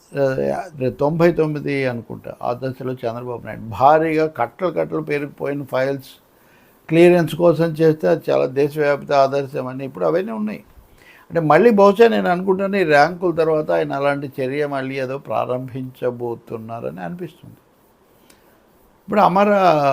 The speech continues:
ఆంధ్ర, తెలంగాణ విభజన ఇవన్నీ అయిన తర్వాత హైకోర్టు ఎక్కడ పెట్టాలి సమస్య పరిష్కారం అయిన తర్వాత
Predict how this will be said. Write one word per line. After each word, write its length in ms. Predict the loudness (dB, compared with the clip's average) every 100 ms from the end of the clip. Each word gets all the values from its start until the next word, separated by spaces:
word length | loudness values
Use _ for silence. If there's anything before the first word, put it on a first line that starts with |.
| 2 2 2
ఆంధ్ర, 340 | 2 2 2
తెలంగాణ 720 | 0 0 0 0 -2 -4 -2 -4 -4 -6 -14 -20 _ _ _ _ _ _ _ _ _ _ _ _ _ _ _ _ _ -2
విభజన 420 | 2 4 4 4
ఇవన్నీ 340 | 0 -2 -2
అయిన 180 | -2 -2
తర్వాత 380 | -4 -4 -6 -6
హైకోర్టు 540 | -2 -2 2 0 2
ఎక్కడ 280 | -2 -2 -4
పెట్టాలి 400 | -4 -2 -4 -4 -6
సమస్య 340 | -8 -8 -10
పరిష్కారం 600 | -6 -8 -8 -12 -10 -8
అయిన 180 | -8 -10
తర్వాత 420 | -12 -10 -12 -16